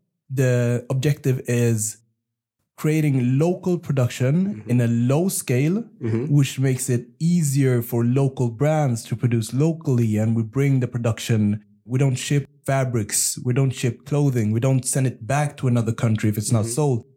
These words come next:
Speaker 1: All the shipping back and forth. And
Speaker 2: Mm-hmm.
Speaker 1: also we get control of the actual manufacturing process.
Speaker 2: Yes.
Speaker 1: So as I've understood from conversations with Angelo,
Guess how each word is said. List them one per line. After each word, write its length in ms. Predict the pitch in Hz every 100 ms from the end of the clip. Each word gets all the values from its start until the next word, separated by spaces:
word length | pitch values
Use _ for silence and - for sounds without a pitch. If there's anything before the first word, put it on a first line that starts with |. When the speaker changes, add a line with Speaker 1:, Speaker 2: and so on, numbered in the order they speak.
| _
Speaker 1:
All 140 | 147
the 100 | 139
shipping 400 | 127 - 143 131
back 220 | 131 131 120
and 120 | 113
forth. 340 | 160 165 123 120
And 100 | 123
Speaker 2:
Mm-hmm. 100 | 143
Speaker 1:
also 240 | 127 127
we 120 | 123
get 280 | 117 110 -
control 480 | 127 117 131 123 117
of 200 | 117 107
the 180 | 113 113
actual 280 | 120 - 120
manufacturing 680 | 117 117 117 170 165 123 107
process. 460 | 92 - 76 -
Speaker 2:
Yes. 220 | 107 104 - - -
Speaker 1:
So 640 | - 123 120 117 113 110 _ _ -
as 140 | 135
I've 120 | 127 -
understood 680 | 135 123 - 156 160 170
from 260 | - 127 117
conversations 640 | 127 113 110 107 107 104
with 160 | 107 104
Angelo, 680 | 131 147 151 156 165 170 175